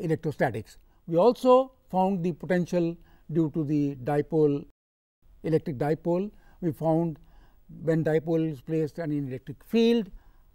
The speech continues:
what is the work done in it, and that the direction, if the direction is parallel to the electric field,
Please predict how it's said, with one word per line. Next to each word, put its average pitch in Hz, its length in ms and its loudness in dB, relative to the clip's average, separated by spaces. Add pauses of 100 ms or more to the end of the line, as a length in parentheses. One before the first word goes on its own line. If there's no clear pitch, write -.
(280)
what 180 180 4
is 190 100 4
the 156 80 -2
work 147 300 0
done 147 200 -4
in 151 120 -2
it, 156 240 -6 (400)
and 214 320 0 (360)
that 180 280 2
the 151 80 -2
direction, 214 640 0 (100)
if 220 240 -2
the 170 120 -2
direction 165 340 -2
is 160 120 -6
parallel 175 380 0
to 214 60 -6
the 208 80 -6
electric 202 340 -6
field, 226 260 -6